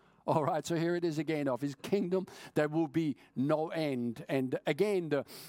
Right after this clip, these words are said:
phrases that we find in here really, uh, uh, communicates, uh, the same thing that the prophets have communicated back in the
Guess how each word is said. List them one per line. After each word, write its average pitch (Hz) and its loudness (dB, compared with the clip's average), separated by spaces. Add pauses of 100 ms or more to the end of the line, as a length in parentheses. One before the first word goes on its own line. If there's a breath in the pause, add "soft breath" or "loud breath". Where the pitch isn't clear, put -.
phrases 190 0
that 190 0
we 160 2
find 190 0
in 165 0
here 156 2
really, 180 0
uh, 143 2 (400 loud breath)
uh, 147 2
communicates, 165 0
uh, 151 4 (240 loud breath)
the 160 2
same 233 0
thing 202 0
that 175 0
the 151 -2
prophets - 0
have 170 0
communicated 170 0
back 185 0
in 170 2
the 156 0